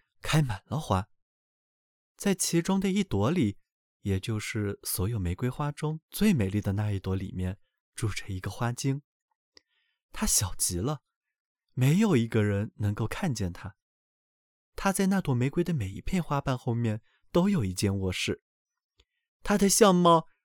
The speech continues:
十分匀称俊美，就像有些婴儿那样。她肩上长着一双翅膀，翅膀一直垂到脚面。啊，她屋子的味道是多么的芬芳馥郁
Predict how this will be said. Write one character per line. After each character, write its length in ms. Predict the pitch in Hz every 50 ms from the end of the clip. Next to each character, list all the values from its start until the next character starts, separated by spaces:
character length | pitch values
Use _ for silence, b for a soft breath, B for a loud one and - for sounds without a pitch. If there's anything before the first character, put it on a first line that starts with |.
| _ _ _
十 300 | - - - - 113 127
分 260 | - - 156 151 151
匀 240 | 131 113 107 107 131
称 240 | - - 156 139 135
俊 220 | - 240 240 208
美， 260 | 147 104 101 - - _ _ _ _ _ _ _ _ _ _ _ _
就 200 | - - 139 131
像 400 | 120 - - 139 127 120 123 - -
有 80 | - 104
些 200 | - - 117 113
婴 200 | 110 120 156 202
儿 180 | - - 110 101
那 220 | 101 104 98 95
样。 220 | 95 98 95 95 - _ _ _ _ _ _ _ _ _ _ _ _ _ _
她 140 | - - 185
肩 260 | 185 - 214 220 226
上 300 | 226 - 214 180 - - _ _ _ _ -
长 200 | - 98 104 107
着 140 | - 127
一 100 | 127 131
双 220 | 123 - - 135 139
翅 300 | - - - 175 156 127
膀， 200 | - - - _ _ _ _ _ _ _ _ _ _ _ _
翅 280 | - - - 214 185 160
膀 320 | 143 - 113 110 113 113 - _ _ _ _ _
一 180 | - 110 98 98
直 160 | - - 98
垂 180 | - - - 98
到 160 | 95 120 117
脚 240 | - - 110 - - _
面。 240 | 120 131 139 127 _ _ _ _ _ _ _ _ _ _ _ _ _ _ _ _ _ _ _ _ _ _ _ _
啊， 420 | - 120 120 104 - - - - _ _ _ _ _ _ _ _ _ _ _ _ _
她 180 | - - 208
屋 160 | 208 214 233 226
子 140 | - -
的 120 | 143 156 160
味 220 | 170 208 202 196
道 260 | 180 190 175 170 170 _ _ _ _ _ _
是 200 | - - - 170
多 220 | - - 160 175
么 140 | 190 190 185
的 100 | - 139
芬 180 | - - 131 127
芳 200 | 123 - 123 123
馥 220 | 123 - 135 127 117
郁 240 | 117 113 107 -